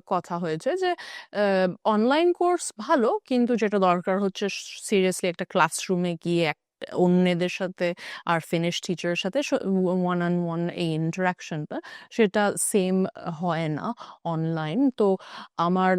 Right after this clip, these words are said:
নেক্সট যখন আমি ফিনিশ, আমি, আহ, কন্টিনিউ করব স্টাডিজ, আমি, আম, লাইভ ক্লাসে কন্টিনিউ করতে চাই, কারণ সেটার, আহ,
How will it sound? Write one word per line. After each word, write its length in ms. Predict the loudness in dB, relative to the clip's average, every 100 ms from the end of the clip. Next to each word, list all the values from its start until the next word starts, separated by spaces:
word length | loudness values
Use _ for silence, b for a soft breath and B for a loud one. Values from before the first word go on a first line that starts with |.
| 4
নেক্সট 760 | 6 6 4 -6 -10 -8 2
যখন 300 | 2 4 0
আমি 160 | 0 -2
ফিনিশ, 480 | -2 -4 -4 -6 -8 -2
আমি, 460 | 0 0 -2 -4
আহ, 340 | -4 -4 -2 -2
কন্টিনিউ 540 | 0 2 4 6 6
করব 440 | 6 2 2 0 -4
স্টাডিজ, 540 | -4 -4 0 0 -2 -4
আমি, 400 | -4 -4 -4 -6
আম, 480 | -6 -4 -4 -4 -6 -6 2
লাইভ 380 | 4 4 2 -4 -10 -6
ক্লাসে 460 | -4 -4 -4 -6
কন্টিনিউ 580 | -4 -4 -2 -2 -2 -6 -8 B B B
করতে 360 | -2 -2 -4
চাই, 280 | -6 -4 -4 -6 B B -2
কারণ 320 | 0 0 -2
সেটার, 600 | -2 -4 0 2 2 0
আহ, 180 | -2